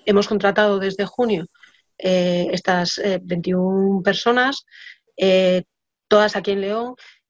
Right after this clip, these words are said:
eh, pero sí que nos ha afectado. Nosotros, por ejemplo, H P, eh, que tiene los negocios de ordenadores e impresoras,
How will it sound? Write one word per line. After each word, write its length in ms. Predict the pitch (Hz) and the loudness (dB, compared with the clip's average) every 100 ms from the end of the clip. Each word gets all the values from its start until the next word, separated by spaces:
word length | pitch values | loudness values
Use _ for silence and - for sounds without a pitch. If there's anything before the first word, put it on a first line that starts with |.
| _ | _
eh, 260 | - 202 208 | -4 0 0
pero 220 | 175 190 185 | 0 0 0
sí 180 | - | -4
que 240 | - 202 180 | 0 0 2
nos 180 | 175 180 | -2 -4
ha 40 | |
afectado. 420 | 180 - 175 175 | -6 -2 -2 0
Nosotros, 380 | 175 175 180 185 | -4 -8 -8 -4
por 100 | 196 | -2
ejemplo, 380 | 185 202 208 208 | -2 -2 0 0
H 240 | 208 - | -2 -4
P, 480 | 208 202 208 208 196 | 2 4 6 4 0
eh, 280 | - 196 190 | -2 -4 -4
que 80 | 185 | -4
tiene 240 | 208 202 | 0 2
los 160 | 190 185 | 0 -2
negocios 420 | 196 202 196 190 | -4 -4 -2 -4
de 80 | 185 | -2
ordenadores 560 | 185 185 180 190 196 196 | -2 -2 -2 0 -2 -2
e 40 | |
impresoras, 640 | 196 185 214 208 220 - | -2 0 2 2 0 -4